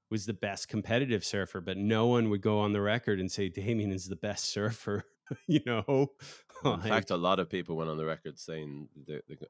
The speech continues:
Speaker 2: the contrary at the
Speaker 1: Yeah.
Speaker 2: time.
Speaker 1: They said
Speaker 2: Which,
Speaker 1: he
Speaker 2: which
Speaker 1: wasn't.
Speaker 2: sold him short because he
Speaker 1: Yeah.
Speaker 2: was really, really good. But, uh, yeah, because at the time, that was at the time when you had, on either side of him, you had Tom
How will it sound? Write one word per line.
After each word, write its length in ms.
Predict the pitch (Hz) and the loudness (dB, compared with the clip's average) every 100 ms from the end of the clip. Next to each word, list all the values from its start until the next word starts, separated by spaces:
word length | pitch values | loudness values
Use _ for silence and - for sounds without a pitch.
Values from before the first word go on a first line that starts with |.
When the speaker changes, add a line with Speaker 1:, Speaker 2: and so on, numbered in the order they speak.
| - | -16
Speaker 2:
the 80 | 76 | -12
contrary 640 | 90 92 - 69 67 69 _ - | -6 -6 -6 -10 -10 -12 _ -20
at 100 | - | -14
the 80 | - | -4
Speaker 1:
Yeah. 340 | 98 123 73 65 | -2 -2 -6 -10
Speaker 2:
time. 60 | - _ _ _ _ _ - | -18 _ _ _ _ _ -8
Speaker 1:
They 120 | 98 | -6
said 200 | 90 147 | -2 -2
Speaker 2:
Which, 20 | 165 | 0
Speaker 1:
he 80 | |
Speaker 2:
which 160 | 165 147 | 2 4
Speaker 1:
wasn't. 20 | |
Speaker 2:
sold 320 | 120 170 156 | 12 12 12
him 120 | 127 117 | 10 4
short 420 | - 190 107 - | 8 10 10 8
because 320 | 95 95 82 | 0 0 0
he 80 | 80 | 0
Speaker 1:
Yeah. 20 | |
Speaker 2:
was 400 | 113 107 78 - - - | 2 2 -2 -12 -20 -20
really, 440 | 71 82 95 87 80 | -12 -6 -4 -2 -2
really 300 | 85 80 73 | -2 -4 -6
good. 420 | 95 92 67 - - - _ - | -6 -4 -4 -8 -20 -20 _ -2
But, 300 | 82 - - - _ - | -2 -2 -12 -20 _ -6
uh, 320 | 69 69 71 - - - _ | -4 -4 -6 -12 -18 -20 _
yeah, 160 | 87 80 | -4 -4
because 640 | 85 82 82 - - - - - | -4 -4 -6 -6 -14 -16 -14 -12
at 100 | - | -10
the 100 | 80 | -6
time, 380 | 104 98 82 76 | 0 2 0 -2
that 180 | 85 | -4
was 140 | 82 82 | -4 -10
at 80 | 78 | -12
the 100 | 76 | -10
time 260 | 82 78 | -6 -6
when 100 | 76 | -6
you 100 | 76 | -8
had, 260 | 76 76 - | -8 -8 -8
on 140 | 85 82 | -6 -2
either 260 | 104 85 | 0 0
side 300 | 82 98 95 | -2 0 0
of 120 | 90 78 | 0 -4
him, 120 | 78 | -6
you 140 | 73 | -6
had 160 | 71 - | -8 -8
Tom 300 | 92 82 | -6 -4